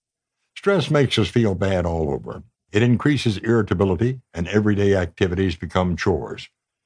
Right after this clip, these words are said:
We begin avoiding our usual activities, even things we enjoy. Stress also prompts us to make unsound, unwise decisions,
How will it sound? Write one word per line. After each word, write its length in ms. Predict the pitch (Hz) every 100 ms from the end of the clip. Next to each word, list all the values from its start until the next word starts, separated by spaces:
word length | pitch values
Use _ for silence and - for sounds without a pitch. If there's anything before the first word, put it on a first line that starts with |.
| _ _
We 120 | - 135
begin 400 | 135 135 139 123
avoiding 540 | 104 101 131 107 95
our 120 | 92
usual 640 | 90 98 131 101 87 82 80
activities, 640 | 78 - 95 67 - - 107
even 280 | 175 196
things 280 | 120 113 90
we 140 | 98 95
enjoy. 520 | 87 117 123 - - _ _ _ _ _ _
Stress 360 | - 143 160 131
also 540 | - 123 160 - 101
prompts 380 | 82 - 92 85
us 160 | 131 123
to 100 | 101
make 240 | 104 101
unsound, 800 | - 113 110 - 104 98 110 123 -
unwise 640 | 113 120 107 98 95 90 -
decisions, 600 | 82 - 73 85 123